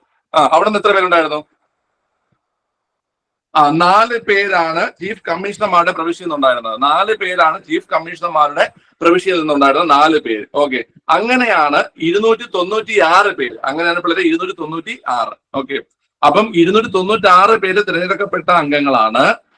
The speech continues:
അതില് ഇരുന്നൂറ്റി തൊണ്ണൂറ്റി രണ്ട് പേര്, ഇരുന്നൂറ്റി തൊണ്ണൂറ്റി രണ്ട് പേര് എവിടെന്നാ വന്നേ? അത് ബ്രിട്ടീഷ് പ്രവിശ്യകളിൽ, പതിനൊന്ന് ബ്രിട്ടീഷ് പ്രവിശ്യകളിൽ നിന്നാണ് അവര് വന്നത്. ആ പതിനൊന്ന് ബ്രിട്ടീഷ് പ്രവിശ്യകളിൽ ഏറ്റവും കൂടുതൽ ആൾക്കാരുണ്ടായിരുന്ന പ്രവിശ്യ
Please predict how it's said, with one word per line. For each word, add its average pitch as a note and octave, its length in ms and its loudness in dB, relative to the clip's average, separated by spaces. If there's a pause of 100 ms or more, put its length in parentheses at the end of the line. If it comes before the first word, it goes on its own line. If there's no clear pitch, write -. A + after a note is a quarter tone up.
(160)
അതില് D3+ 560 2 (160)
ഇരുന്നൂറ്റി G#3+ 440 -2 (120)
തൊണ്ണൂറ്റി G#3+ 480 -2 (460)
രണ്ട് F#3+ 440 0 (100)
പേര്, D#3 200 -2
ഇരുന്നൂറ്റി E3+ 280 -6
തൊണ്ണൂറ്റി G3 360 -4
രണ്ട് E3 440 0
പേര് F3+ 200 -4
എവിടെന്നാ E3+ 320 2
വന്നേ? C#3 380 -2 (880)
അത് D#3 160 6
ബ്രിട്ടീഷ് F3+ 480 -2
പ്രവിശ്യകളിൽ, E3+ 600 2
പതിനൊന്ന് F3 360 2
ബ്രിട്ടീഷ് F#3+ 360 -2
പ്രവിശ്യകളിൽ F3+ 380 -2
നിന്നാണ് E3+ 200 4
അവര് D3+ 340 2
വന്നത്. B2+ 380 0 (440)
ആ D#3+ 80 6 (140)
പതിനൊന്ന് F#3+ 360 2
ബ്രിട്ടീഷ് G3 300 -2
പ്രവിശ്യകളിൽ F#3+ 600 -2
ഏറ്റവും G#3 440 -2
കൂടുതൽ F#3+ 240 0
ആൾക്കാരുണ്ടായിരുന്ന F3 840 0
പ്രവിശ്യ D3+ 580 -2